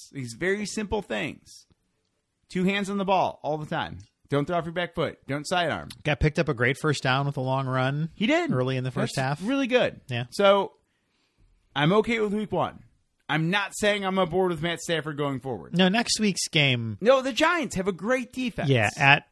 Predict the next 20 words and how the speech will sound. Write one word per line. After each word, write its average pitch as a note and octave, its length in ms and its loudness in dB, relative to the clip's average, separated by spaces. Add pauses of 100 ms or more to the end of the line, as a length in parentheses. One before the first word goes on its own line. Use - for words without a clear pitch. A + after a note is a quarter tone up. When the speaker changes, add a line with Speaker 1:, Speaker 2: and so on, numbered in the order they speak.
Speaker 2:
uh, E3+ 160 -2
on D#3+ 180 4
the D#3+ 80 2
road, B2+ 500 6
Speaker 1:
Yeah. A3+ 400 -2
Speaker 2:
outside. A2 920 0
Speaker 1:
Like, C3+ 180 -8
you've G3 160 -4
gotta C4 220 2
play B3 220 4
Landon G3+ 480 -2
Collins, D3 680 -4
who E3 120 0
was F#3 160 -2
a F3+ 60 -4
nightmare E3+ 460 -4
for B2+ 120 -12
them C3 200 -2
last D#3+ 360 -8
year. - 120 -14